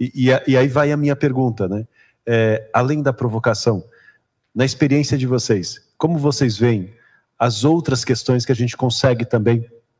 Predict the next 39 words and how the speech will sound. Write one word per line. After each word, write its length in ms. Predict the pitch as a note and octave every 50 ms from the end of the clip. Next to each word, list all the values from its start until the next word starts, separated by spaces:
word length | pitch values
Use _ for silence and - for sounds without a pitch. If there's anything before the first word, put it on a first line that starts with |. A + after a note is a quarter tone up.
| _ _ _ _ _ _ _ _ _ - _
colocar 720 | - - C3+ B2+ A#2 - - A#2+ A#2 G#2 G#2+ - - - - - - _ _ _ _ -
pra 120 | - B2+
trazer 380 | - D#3 D3 C3+ A#2 A2 C#3+ C#3
essa 200 | A#2 - - A2
prática 480 | - - G#2+ G2 F#2+ - - - G#2
pro 180 | F#2+ - G2+ F#2+
dia 220 | - G#2 G2+ G2
a 40 | F#2+
dia? 360 | E2 D#2+ F2 E2+ E2 D2+ - _ _ _ - - - - _ _ _ _
Porque 500 | - - A2+ A2 G#2+ - B2+ A#2+ A#2+ A#2+ A#2+
a 40 | A2+
gente 280 | G#2+ C3 C3+ C3+ - C#3
vê 140 | C#3+ F#3+
muita 260 | G#3+ F3+ D#3+ D3 C3 C3
empresa 480 | B2 A#2 B2+ A#2+ A#2+ A#2 G2 F#2+ G#2
aí, 160 | G2 G2 G2
né? 260 | F2+ G2 A2 A#2+ C3 D3 - _ _ _ _ _
É, 320 | - A2+ G#2+ G#2+ G#2 G#2+ G#2
gerando 460 | G2+ G2+ C3+ C#3 B2 C3 C#3 C3+ B2+
aquela 640 | A#2+ - C3 B2 A#2+ A2+ G#2 F#2+ F2+ E2+ D#2+ D2+ - _ _ _ _ _
foto 460 | _ - - - B2+ C3 B2+ B2 - A#2
estilo 260 | - - - B2 A#2+
Você 300 | G#2 A2+ A2 - - B2+
S 260 | A2+ A2+ - - B2
A, 160 | B2 C3 C3+
né? 160 | C3 B2 B2
De 120 | A#2 A2+ A2+
braço 280 | G#2 A2+ A2+ G#2+ -
cruzado, 560 | - B2 A2+ G2 - A#2+ A#2+ A#2 G#2+ G2+ - -
como 140 | - A2+
fazer 300 | G#2 - A2+ G#2 G#2 A2+
a 60 | A#2 A2
melhor 220 | G#2+ G2+ A2+ A2+
empresa 420 | A2 G#2+ G2+ A2 A2+ A2 G#2 A2 G#2
pra 100 | - G#2
se 120 | - A2
trabalhar, 640 | - A2+ A2 G#2 G#2 G2 G2 G#2+ A2 A2+ A2+ A2 G#2+
et 120 | G2+ -
cetera. 520 | - - A2+ A#2 B2 A#2 A2 - A2+ G#2+